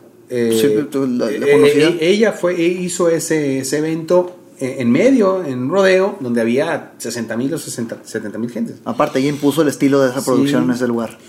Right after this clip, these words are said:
Speaker 1: Y ot-, otro evento importante de pesado fue aquí en la Expo de Guadalupe, Nuevo León,
Speaker 2: Ujú.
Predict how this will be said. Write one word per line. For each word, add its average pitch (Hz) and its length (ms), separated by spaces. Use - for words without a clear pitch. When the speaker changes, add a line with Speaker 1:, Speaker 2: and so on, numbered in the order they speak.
Speaker 1:
Y 139 60
ot-, 160 200
otro 180 520
evento 151 240
importante 139 440
de - 80
pesado 135 420
fue 147 120
aquí 143 160
en 143 80
la 143 100
Expo 135 480
de 123 60
Guadalupe, 107 460
Nuevo 117 180
León, 110 240
Speaker 2:
Ujú. 151 160